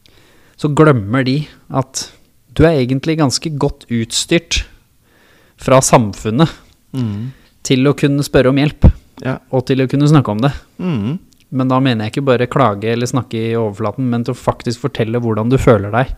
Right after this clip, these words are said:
Speaker 2: Mhm.
Speaker 1: Så bruk den ferdigheten, og anerkjenn deg selv som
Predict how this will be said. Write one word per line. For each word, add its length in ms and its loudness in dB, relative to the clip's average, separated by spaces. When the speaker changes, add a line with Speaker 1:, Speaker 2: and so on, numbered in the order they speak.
Speaker 2:
Mhm. 400 -6
Speaker 1:
Så 240 -4
bruk 760 0
den 220 0
ferdigheten, 640 -2
og 140 0
anerkjenn 640 -2
deg 140 -2
selv 320 -4
som 580 -2